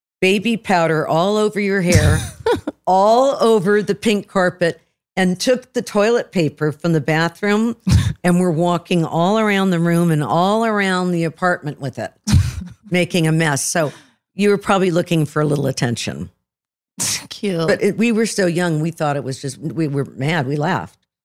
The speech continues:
Speaker 2: I feel
Speaker 1: We
Speaker 2: like I
Speaker 1: thought it was
Speaker 2: saw
Speaker 1: a
Speaker 2: photos of that. It was
Speaker 1: Yeah.
Speaker 2: me just, like, covered in baby powder.
Speaker 1: Mm-hmm.
Speaker 2: <laughs> So cute. I wonder if Dad has videos of that.
Speaker 1: Oh, I'm sure.
Speaker 2: So let's fast forward.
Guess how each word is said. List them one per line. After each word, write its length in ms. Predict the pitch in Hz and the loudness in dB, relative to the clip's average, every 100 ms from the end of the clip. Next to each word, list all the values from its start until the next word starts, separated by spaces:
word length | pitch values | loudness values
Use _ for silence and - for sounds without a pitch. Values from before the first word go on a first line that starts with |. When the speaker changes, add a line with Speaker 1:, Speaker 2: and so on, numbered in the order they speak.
| _ _ | _ _
Speaker 2:
I 100 | 175 | -6
feel 140 | - | -2
Speaker 1:
We 40 | 202 | 0
Speaker 2:
like 80 | |
I 20 | 214 | 2
Speaker 1:
thought 20 | |
it 80 | - | 2
was 40 | |
Speaker 2:
saw 140 | 214 | 2
Speaker 1:
a 40 | 202 | 0
Speaker 2:
photos 420 | - 175 165 165 | 0 0 0 -2
of 140 | 165 | -4
that. 240 | 147 139 - | -2 0 0
It 20 | 175 | 0
was 140 | - | 0
Speaker 1:
Yeah. 60 | 180 | 0
Speaker 2:
me 240 | 165 165 | 0 -2
just, 200 | 175 - | -4 -4
like, 160 | 170 - | -6 -4
covered 360 | 151 - 117 | -6 -4 -2
in 80 | 160 | -2
baby 280 | 139 - 156 | -2 -4 -4
powder. 320 | - - - | -6 -6 -4
Speaker 1:
Mm-hmm. 380 | 190 202 208 277 _ _ - - - _ - | -2 0 0 -4 _ _ -14 -14 -16 _ -6
Speaker 2:
<laughs> 1400 | 302 - - _ _ _ _ _ 339 330 269 240 220 196 _ _ _ | -6 -6 -14 _ _ _ _ _ -20 -20 -10 -4 -4 -6 _ _ _
So 380 | _ - 185 180 | _ -8 -4 -4
cute. 320 | - - 185 | -4 -4 -2
I 640 | 117 - - _ _ _ - | 0 -4 -8 _ _ _ -12
wonder 220 | 202 190 | -4 0
if 120 | 196 - | 0 0
Dad 180 | 165 | -2
has 220 | 170 175 180 | 0 -2 -4
videos 340 | 175 - 170 | -6 -6 -6
of 80 | 190 | -8
that. 260 | 80 - - 151 | -8 -10 -12 -6
Speaker 1:
Oh, 160 | 143 | -4
I'm 100 | 113 | -4
sure. 640 | 110 - 131 123 69 - - _ _ _ _ _ _ _ _ _ _ - | -8 -10 -8 -6 -8 -10 -18 _ _ _ _ _ _ _ _ _ _ -10
Speaker 2:
So 160 | - | -2
let's 180 | 175 - | -2 0
fast 280 | - 170 - | 0 -2 0
forward. 260 | 175 170 | 0 -2